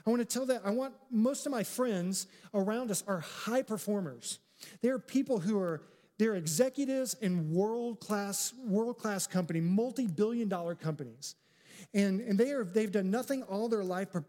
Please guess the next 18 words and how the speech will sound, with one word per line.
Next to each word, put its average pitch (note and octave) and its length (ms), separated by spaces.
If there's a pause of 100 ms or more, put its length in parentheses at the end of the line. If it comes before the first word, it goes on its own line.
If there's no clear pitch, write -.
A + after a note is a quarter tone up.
(360)
but E3 200
perform, A#3 520
perform, G#3 440
perform, G3+ 600
perform, G#3+ 580
and E3+ 120
they G3 120
are B2 120 (100)
good D#3 220
at A#2 100
it. - 340 (1700)
They F3 100
don't A#3+ 220
need F#3 880 (440)
Jesus D#3 460
in C#3+ 80
their C3 120
mind. A#2 360